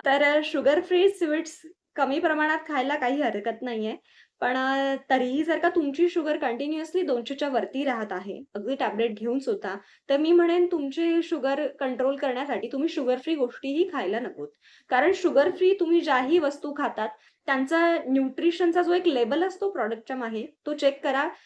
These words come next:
त्यामध्ये बऱ्याच वेळेला फॅट्स असतात, कॅलरीज असतात, त्याचबरोबर तिथे, अ, different kinds of carbohydrates असतात.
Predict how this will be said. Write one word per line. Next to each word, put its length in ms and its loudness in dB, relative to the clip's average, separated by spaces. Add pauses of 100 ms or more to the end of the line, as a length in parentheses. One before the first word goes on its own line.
(180)
त्यामध्ये 400 2
बऱ्याच 340 2
वेळेला 280 0 (100)
फॅट्स 320 0
असतात, 380 -4 (100)
कॅलरीज 440 -2
असतात, 360 -2 (420)
त्याचबरोबर 720 2
तिथे, 440 -4
अ, 180 -4 (360)
different 600 2
kinds 260 0
of 100 4 (100)
carbohydrates 760 -2
असतात. 240 -14